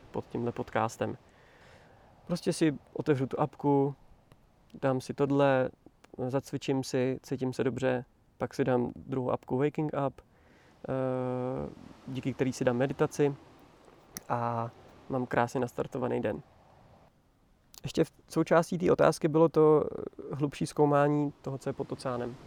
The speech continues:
To je určitě jedna z, jedna z věcí, který bych se chtěl věnovat dlouhodobě, dokud neumřu. <laughs> A momentálně se to snažím zlepšovat skrze spearfishing, lovení harpunou.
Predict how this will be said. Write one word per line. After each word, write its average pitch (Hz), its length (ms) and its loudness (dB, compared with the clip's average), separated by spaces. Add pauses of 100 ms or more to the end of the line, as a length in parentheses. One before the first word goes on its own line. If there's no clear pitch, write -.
To 135 100 -6
je 131 320 -4 (540)
určitě - 160 -4
jedna 131 220 2
z, - 100 -14
jedna 131 240 0
z 110 40 -6
věcí, 127 380 -6
který 127 300 -6
bych 123 140 -6
se 131 100 -6
chtěl 123 300 -4 (520)
věnovat 120 520 0 (1040)
dlouhodobě, 117 600 0 (260)
dokud 123 200 -6
neumřu. 117 380 -4 (200)
<laughs> 185 260 0 (1160)
A 123 240 2
momentálně 127 840 2
se - 640 -14
to 127 100 -6
snažím 127 280 -2
zlepšovat 123 420 -2
skrze 120 960 -10 (500)
spearfishing, - 640 -6 (640)
lovení 123 300 -2
harpunou. 120 420 -6